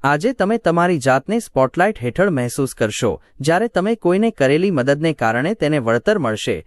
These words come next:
અથવા તેના કામની નોંધ લેવાશે. આજનો દિવસ પાગલ કરી મૂકે એવો છે. તમારા જીવનસાથી સાથે પ્રેમ અને રોમાન્સના શ્રેષ્ઠતમ તબક્કાનો અનુભવ કરશો.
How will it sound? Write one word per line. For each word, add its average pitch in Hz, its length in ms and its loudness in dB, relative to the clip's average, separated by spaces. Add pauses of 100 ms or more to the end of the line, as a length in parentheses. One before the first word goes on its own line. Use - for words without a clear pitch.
(200)
અથવા 233 260 0
તેના 190 280 0
કામની 147 380 0
નોંધ 135 280 0
લેવાશે. 104 480 0 (440)
આજનો 165 420 0
દિવસ 165 340 0
પાગલ 147 380 2
કરી 170 260 2
મૂકે 156 360 2
એવો 131 260 4
છે. 131 220 -2 (280)
તમારા 226 280 2
જીવનસાથી 147 720 0
સાથે 143 400 0
પ્રેમ 170 360 0 (200)
અને 214 200 0
રોમાન્સના 175 600 0
શ્રેષ્ઠતમ 165 680 -2
તબક્કાનો 131 580 0
અનુભવ 143 480 2
કરશો. 113 400 0